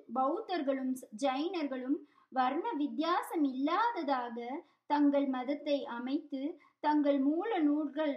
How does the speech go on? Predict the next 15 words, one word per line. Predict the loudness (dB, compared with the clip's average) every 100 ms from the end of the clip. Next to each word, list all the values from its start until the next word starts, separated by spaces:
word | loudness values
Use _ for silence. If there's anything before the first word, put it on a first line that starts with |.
| -2
உள்பட | 0 0 0 -2 0 0 -2 -4
எல்லா | -4 2 4 4 2 2
சாஸ்திரங்களையும் | 0 0 0 0 0 0 -4 -4 -4 -2
கலைகளையும் | -2 0 0 0 -2 -2 -2 -4 _ _
சர்வ | -2 4 4 4 -2
ஜனங்களுக்கும் | 0 0 2 2 0 -2 -6 -2 -2 -2 -8 _
அவர்களுடைய | 0 2 2 0 0 -2 -2 -6 -6
பேச்சு | -8 -6 -8 -6 -2 0
மொழியிலேயே | 0 -2 -2 0 -2 -2 -6 -6 -6 -6
கற்றுக் | -8 -6 -8 -4
கொடுப்பதற்காக | -6 -6 -8 -10 -10 -10 -10 -10 -8 -10 -12 _ _ -6
பெரிய | -4 -2 -4 -4
வித்தியாசாலைகளாக | -4 -2 0 0 0 -2 -2 -2 -6 -6 -8 -8 -8 -6
ஏற்படுத்த | -4 -4 -4 -2 -4 -4 -6
தொடங்கினார்கள். | -6 -4 -2 -2 -4 -10 -14 -20